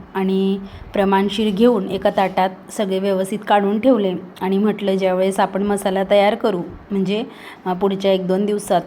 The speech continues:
तर त्यावेळेस मग, अ, हे, अ, भाजून आपण ठेवूया.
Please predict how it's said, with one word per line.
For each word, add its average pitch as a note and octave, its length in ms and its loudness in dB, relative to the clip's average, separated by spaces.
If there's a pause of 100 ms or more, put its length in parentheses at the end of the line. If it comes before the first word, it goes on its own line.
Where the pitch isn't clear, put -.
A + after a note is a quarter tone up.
तर G3 220 2
त्यावेळेस G3+ 600 2
मग, G3+ 260 -2 (1000)
अ, G3 40 -2
हे, F#3+ 460 2 (480)
अ, F3 140 0
भाजून A3 420 2
आपण G3+ 300 2
ठेवूया. G3 380 2